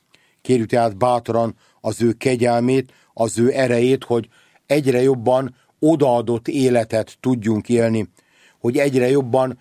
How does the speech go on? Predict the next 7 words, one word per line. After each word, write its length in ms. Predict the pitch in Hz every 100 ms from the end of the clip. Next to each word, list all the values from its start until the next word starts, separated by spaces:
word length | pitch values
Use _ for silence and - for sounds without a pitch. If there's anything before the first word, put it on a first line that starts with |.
| _
fölfedezzük 920 | _ - 165 160 135 123 123 - 120
az 180 | 127 117
értékességünket, 1500 | 147 147 131 - 127 120 131 - - 131 127 127 127 139 143 _ _ _ _ _
és 360 | - 127 123 - - _
meg 260 | - 147 151
tudjuk 340 | 143 127 120
mutatni 640 | 143 143 135 117 123 127